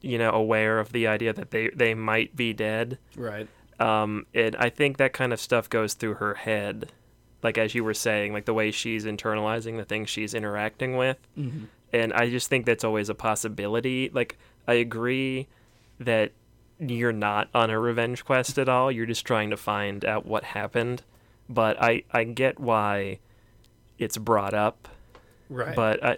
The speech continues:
Speaker 1: it is maybe brought up a, a weird number of times.
Speaker 2: <laughs> Yeah, but it did get that sick song into the game, so, like,
Speaker 1: Yeah, it's pretty sweet.
Speaker 2: Yeah, it's whatever. Uh,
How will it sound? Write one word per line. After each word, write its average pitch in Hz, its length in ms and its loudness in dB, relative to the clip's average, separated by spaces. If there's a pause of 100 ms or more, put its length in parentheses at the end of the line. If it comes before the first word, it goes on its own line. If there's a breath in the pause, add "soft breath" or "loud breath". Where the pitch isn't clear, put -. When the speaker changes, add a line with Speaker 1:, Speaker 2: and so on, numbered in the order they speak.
(120)
Speaker 1:
it 127 140 2
is 127 300 0
maybe 113 600 -2 (280)
brought 110 220 2
up 107 160 0 (360)
a, 117 120 0 (440)
a 117 100 4
weird 110 420 -2
number 104 380 -2
of 110 120 -6
times. 131 600 -2
Speaker 2:
<laughs> - 800 -12 (1500 loud breath)
Yeah, 113 200 -2 (140)
but 160 380 6
it 160 180 2
did 170 240 0
get 170 140 -4
that 135 220 2
sick 131 300 -4
song 127 320 -4
into 101 160 -8
the 98 80 -14
game, 98 300 -14
so, 113 180 -10
like, 101 220 -6
Speaker 1:
Yeah, 107 160 2
it's 107 80 -6
pretty 110 220 -2
sweet. - 280 -6
Speaker 2:
Yeah, 120 240 0
it's 123 140 -6
whatever. 123 480 -6 (320)
Uh, 127 300 -2